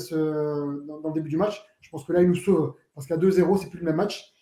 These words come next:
Et de, de ma, de mémoire, il me semble que c'est le seul match, enfin, c'est le premier match qu'on, euh, qu'on gagne alors qu'on était mené cette saison.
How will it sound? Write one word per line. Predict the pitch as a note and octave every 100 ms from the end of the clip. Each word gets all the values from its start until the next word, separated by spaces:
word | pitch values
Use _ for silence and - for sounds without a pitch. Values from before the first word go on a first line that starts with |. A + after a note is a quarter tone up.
| _ _ _ _
Et | E3 D#3 D3+
de, | E3
de | F3+ D#3
ma, | E3+
de | F3 F3
mémoire, | F3 F3 G#3+
il | G#3
me |
semble | - G#3
que | F3
c'est |
le | D#3+
seul | G3 F3+
match, | G3 G3 -
enfin, | E3+ E3+
c'est | D#3+
le |
premier | C3+ G3+
match | G3 G3+ -
qu'on, | F3 E3+ D#3+ D3+
euh, | C#3+ - _ _ _ _ -
qu'on | F3
gagne | D#3+ G3+
alors | G3 F3 -
qu'on | F3
était | E3 F3+
mené | F3 F#3+ G3+ - _ _
cette | - -
saison. | E3+ F3+ F#3